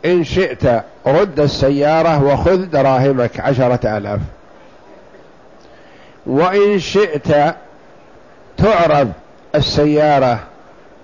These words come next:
بعيبها على أهل الصنف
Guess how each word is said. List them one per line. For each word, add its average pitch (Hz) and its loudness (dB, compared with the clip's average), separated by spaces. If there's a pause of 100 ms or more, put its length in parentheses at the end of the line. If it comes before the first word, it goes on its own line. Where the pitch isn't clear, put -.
(1500)
بعيبها 143 2 (1500)
على 170 0
أهل 160 0
الصنف 143 -2